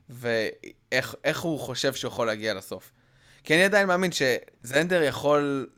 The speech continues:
להגיע לסוף עם די הרבה אמפתיה. תלוי מול מי הוא מגיע.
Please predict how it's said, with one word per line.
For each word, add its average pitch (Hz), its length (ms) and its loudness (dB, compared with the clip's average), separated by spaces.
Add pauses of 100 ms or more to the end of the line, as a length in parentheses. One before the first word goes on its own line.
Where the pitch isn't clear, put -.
להגיע 120 400 0
לסוף 123 360 -4
עם 120 120 -6
די 123 120 0
הרבה 117 280 0
אמפתיה. 107 440 -8 (680)
תלוי 117 260 -6
מול 117 200 -4
מי 110 120 -8
הוא 110 120 -6
מגיע. 90 260 -12